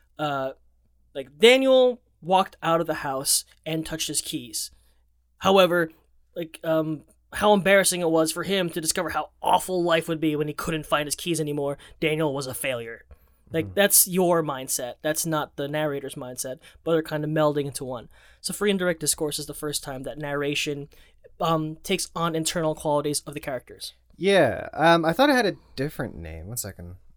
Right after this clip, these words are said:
Speaker 2: Uh, it
Speaker 1: Ooh.
Speaker 2: was on, like, the Wikipedia or whatnot for this, about, like, the way the
Speaker 1: I believe
Speaker 2: style
Speaker 1: it's
Speaker 2: was.
Speaker 1: free and direct discourse.
Speaker 2: W-, was that what it was? It just, like, I just really don't remember what it sounded.
Speaker 1: Mm-hmm.
Speaker 2: Okay.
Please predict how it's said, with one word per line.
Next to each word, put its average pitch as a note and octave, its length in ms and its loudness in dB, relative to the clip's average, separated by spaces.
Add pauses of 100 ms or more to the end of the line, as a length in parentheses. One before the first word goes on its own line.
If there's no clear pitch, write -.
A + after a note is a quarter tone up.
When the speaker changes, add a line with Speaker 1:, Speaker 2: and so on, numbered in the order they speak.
Speaker 2:
Uh, E3 200 6
it D#3 40 2
Speaker 1:
Ooh. E3 60 2
Speaker 2:
was F3 100 4
on, A3 140 4
like, A3+ 140 2
the E3+ 100 2
Wikipedia C3 540 -2
or G#2 60 -4
whatnot F#2 360 -12
for F#2+ 200 -16
this, F#2+ 200 -12
about, G#2+ 180 -10
like, G#2 160 -12
the A2+ 100 -10
way A2 140 -4
the E3 100 0
Speaker 1:
I F3+ 60 10
believe B3+ 160 8
Speaker 2:
style F4 40 2
Speaker 1:
it's D#4+ 120 6
Speaker 2:
was. - 80 -4
Speaker 1:
free C#4 160 0
and C4 80 2
direct B3 240 2
discourse. - 280 -4
Speaker 2:
W-, D#3+ 160 2
was E3+ 100 2
that F3+ 120 8
what G3 80 2
it F#3+ 60 0
was? G3 220 4
It D#3 120 4
just, D#3+ 200 -4
like, D3+ 180 2
I C3+ 80 0
just - 160 -10
really B2 220 -6
don't A#2 160 -8
remember G2+ 400 -10
what A#2+ 100 -10
it A#2 80 -8
sounded. D#3+ 400 -4
Speaker 1:
Mm-hmm. - 160 -20
Speaker 2:
Okay. - 80 -18